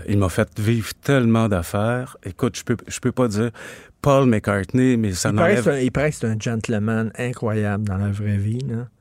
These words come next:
Speaker 1: Ouais, dans le magazine, on, on cite, euh, des personnes comme, euh, Geneviève Borne puis Pierre Marchand qui l'ont, l'ont côtoyé de près professionnellement. C'est en effet quelqu'un de très simple, très gentleman. Ce n'est pas qu'une image publique.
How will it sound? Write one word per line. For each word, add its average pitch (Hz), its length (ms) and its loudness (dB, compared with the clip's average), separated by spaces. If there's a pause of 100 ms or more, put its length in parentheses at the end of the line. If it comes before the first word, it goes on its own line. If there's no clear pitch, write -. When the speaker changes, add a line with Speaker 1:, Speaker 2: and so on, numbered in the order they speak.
(120)
Speaker 1:
Ouais, 143 240 2
dans 113 140 4
le 107 60 4
magazine, 113 500 2
on, 98 340 0
on 101 60 0
cite, 131 400 -2
euh, 95 220 0
des 95 160 -2
personnes 113 400 -2
comme, 101 240 0
euh, 90 160 0
Geneviève 98 440 0
Borne 107 460 0
puis - 160 -18
Pierre 101 180 -2
Marchand 104 560 0
qui - 180 -8
l'ont, 80 280 -4 (540)
l'ont 87 160 2
côtoyé 98 500 0
de 90 60 -8
près 110 340 2
professionnellement. 95 1000 0 (340)
C'est - 320 -2
en 113 160 2
effet 110 480 0
quelqu'un 101 300 -2
de 95 80 0
très 98 240 -2
simple, 110 400 0
très 110 200 -2
gentleman. 98 560 0
Ce - 160 -4
n'est 107 180 2
pas 107 160 0
qu'une 101 200 -2
image 95 340 0
publique. 95 440 -4